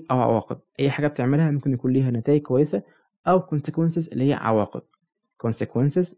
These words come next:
معناها نتائج أو عواقب. وآخر اسم محتاج تعرفه هو كلمة اسمها council. council معناها مجلس. council معناها مجلس، زي مجلس الشعب كده اسمه council. مجلس معناها council برضو مهمة. دي كده آخر اسم محتاجين نعرفه.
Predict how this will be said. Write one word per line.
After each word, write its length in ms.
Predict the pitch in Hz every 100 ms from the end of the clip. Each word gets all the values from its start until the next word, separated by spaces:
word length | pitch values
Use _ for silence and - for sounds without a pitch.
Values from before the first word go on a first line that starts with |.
| -
معناها 260 | 117 127
نتائج 400 | 120 113 143 160 - -
أو 80 |
عواقب. 340 | 110 104 - - _ _ _
وآخر 340 | 127 160 170 156
اسم 160 | 151
محتاج 240 | 123 147 139
تعرفه 320 | 131 135 160
هو 200 | 135 120
كلمة 180 | 127 131
اسمها 260 | 131 120 117
council. 280 | 104 - - _ _ _ _ -
council 260 | 151 165 190
معناها 300 | 143 123 123
مجلس. 580 | 107 - - - _ _ _
council 360 | 120 135 - 170
معناها 540 | 131 107 123 127 151
مجلس، 560 | 127 117 - - - -
زي 180 | 135 113
مجلس 260 | 113 113 104
الشعب 300 | - 110 101
كده 240 | 101 -
اسمه 220 | - 120
council. 400 | 110 104 - - _ _ _ _ _ -
مجلس 500 | 120 127 156 - -
معناها 260 | 110 117 -
council 320 | 139 143 196 214 _ _ _ _ -
برضو 220 | 113 117
مهمة. 400 | 113 139 180 247 _ _ _ -
دي 140 | 135 147
كده 200 | 156 156
آخر 400 | 139 143 - 123
اسم 180 | -
محتاجين 280 | 120 104 110
نعرفه. 360 | 95 92 -